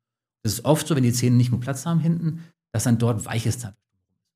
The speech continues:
Das führt eigentlich fast immer zu kleineren Entzündlichkeiten. Die sind nicht schlimm, die tun nicht weh, aber mal wieder das Thema Entzündungen, chronische Entzündlichkeiten. Und dann ist die Frage, wenn meine Weisheitszähne nicht mehr wirklich in Funktion kommen, also mir nicht beim Kauen helfen,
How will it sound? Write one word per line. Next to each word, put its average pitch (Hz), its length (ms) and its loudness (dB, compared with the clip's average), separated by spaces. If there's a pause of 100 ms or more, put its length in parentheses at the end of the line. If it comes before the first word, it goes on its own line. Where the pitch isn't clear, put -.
Das 117 140 -2
führt 143 180 0
eigentlich 120 140 -2
fast 123 160 0
immer 131 160 2
zu 120 100 -2
kleineren 104 320 0
Entzündlichkeiten. 165 760 -2
Die - 60 -20 (280)
sind 143 80 0
nicht 104 160 -4
schlimm, - 260 2
die 117 120 2
tun 135 180 -4
nicht - 180 2
weh, 165 280 0 (400)
aber 143 300 -6
mal 151 160 0
wieder 156 140 2
das 123 80 0
Thema 123 220 0
Entzündungen, 165 640 4
chronische 151 480 2
Entzündlichkeiten. 127 880 -4 (460)
Und 143 120 4
dann - 80 4
ist 147 140 0
die 143 40 0
Frage, 131 460 -2 (560)
wenn 131 100 0
meine 127 220 2
Weisheitszähne 123 720 0 (760)
nicht 127 160 4
mehr 131 120 6
wirklich 113 200 -2
in 117 100 2
Funktion 160 540 2
kommen, 104 180 0
also 104 140 -2
mir 120 100 6
nicht 123 120 2
beim 101 220 0
Kauen 165 440 2
helfen, 92 380 -4